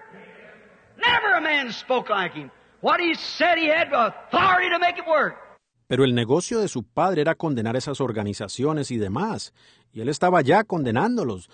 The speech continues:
Speaker 2: donde él, donde él pertenecía. ¿Qué, qué tiempo estaba teniendo él allí? Donde ellos ni siquiera podían entender cómo este niño sabía algo así. Pero él era la palabra. Nunca habló un hombre como él.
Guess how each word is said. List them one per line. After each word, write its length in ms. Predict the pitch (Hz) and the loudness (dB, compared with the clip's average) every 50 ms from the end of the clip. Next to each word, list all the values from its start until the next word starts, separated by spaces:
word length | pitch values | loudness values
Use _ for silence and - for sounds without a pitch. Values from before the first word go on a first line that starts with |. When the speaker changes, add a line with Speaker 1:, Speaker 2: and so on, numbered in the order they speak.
| _ _ _ | _ _ _
Speaker 2:
donde 280 | - 127 123 117 123 135 | -8 -6 0 2 4 4
él, 340 | 147 165 180 175 151 - _ _ _ _ _ | 4 4 4 2 0 -4 _ _ _ _ _
donde 180 | - - 110 127 | -16 -12 -8 -8
él 80 | 120 | -6
pertenecía. 880 | 113 - 165 151 - 160 131 117 104 - - 190 226 247 160 107 87 - _ _ _ _ _ _ | -2 0 0 0 0 0 -2 -2 -2 -2 -4 -4 -2 -2 -4 -6 -8 -14 _ _ _ _ _ _
¿Qué, 420 | - 147 170 175 175 170 156 135 117 - _ _ _ _ | -6 -2 0 0 0 0 0 -2 -4 -8 _ _ _ _
qué 180 | _ - 131 131 | _ -8 -8 -8
tiempo 460 | - _ _ 135 175 214 226 214 208 | -8 _ _ -2 0 0 2 0 -2
estaba 260 | 165 - 170 160 160 | -2 0 2 2 2
teniendo 400 | 147 - 170 120 131 131 135 139 | 2 2 -2 -2 0 -2 -2 -2
él 100 | 131 117 | -2 -2
allí? 460 | 104 98 90 120 180 226 226 151 92 - _ _ _ _ _ _ | -4 -4 -4 -2 -2 -2 -2 -4 -6 -10 _ _ _ _ _ _
Donde 240 | - 104 107 120 | -18 -14 -10 -6
ellos 180 | 120 135 180 165 | -2 0 2 2
ni 120 | 180 180 | 2 2
siquiera 440 | - - 123 - - 165 202 226 214 | 2 0 -4 -2 2 2 2 2 2
podían 300 | 208 - 151 135 135 147 | 0 0 0 2 2 2
entender 420 | 170 180 170 147 123 120 143 143 - | 0 -2 -2 -2 -2 -2 -2 -2 0
cómo 260 | - 170 175 175 175 | 0 2 2 2 0
este 220 | 165 - - 156 | 0 -2 -2 0
niño 240 | 147 156 180 185 175 | 2 2 2 2 2
sabía 320 | - - 131 120 120 131 | 0 -2 -2 0 0 0
algo 220 | 135 139 123 123 117 | 0 0 2 0 0
así. 440 | 104 - - 226 254 226 117 95 - _ _ _ _ _ _ _ _ _ _ _ | 0 0 -2 -2 0 -2 -2 -4 -8 _ _ _ _ _ _ _ _ _ _ _
Pero 220 | - 113 110 127 | -10 -4 0 2
él 220 | 170 196 175 147 151 | 2 4 4 6 6
era 240 | 233 277 285 277 | 6 6 6 6
la 140 | 262 247 214 | 6 4 4
palabra. 640 | - - 147 135 151 220 277 277 247 160 107 76 - - _ _ _ _ _ _ | 4 4 6 6 8 8 6 6 4 0 -2 -4 -10 -16 _ _ _ _ _ _
Nunca 600 | - 101 98 110 156 226 254 262 240 220 - 196 | -12 -6 0 4 4 6 6 4 4 2 4 4
habló 320 | 175 147 127 127 190 240 247 | 4 4 4 6 6 6 6
un 180 | 233 214 208 | 6 6 4
hombre 260 | 226 220 208 220 202 | 4 4 4 2 2
como 320 | - 180 135 117 104 104 131 | 2 2 2 2 0 0 0
él. 400 | 196 185 196 175 143 95 82 | 2 2 2 2 0 -2 -4